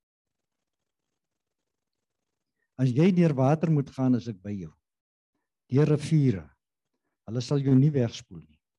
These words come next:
As jy deur die vuur moet gaan, sal dit jou nie skroei nie. Die vlamme sal jou nie brand nie. Want ek is die Here, jou God,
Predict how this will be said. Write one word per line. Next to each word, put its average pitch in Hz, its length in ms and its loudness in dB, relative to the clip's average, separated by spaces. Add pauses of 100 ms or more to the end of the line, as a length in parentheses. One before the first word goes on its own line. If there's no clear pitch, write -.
(400)
As 131 140 -2
jy 151 100 2
deur 151 160 2
die 151 100 2
vuur 202 360 4
moet 180 180 2
gaan, 147 280 -2 (760)
sal 139 160 0
dit 143 160 0
jou 147 140 2
nie 165 100 4
skroei 165 380 -4
nie. 87 220 -18 (500)
Die 110 100 -18
vlamme 170 300 0
sal 165 180 -4
jou 151 140 -2
nie 156 160 -2
brand 131 480 -4
nie. 87 160 -20 (800)
Want 101 180 -14
ek 156 240 -4
is 104 140 -16
die 113 160 -4
Here, 143 180 -2
jou 120 180 -4
God, 151 300 -8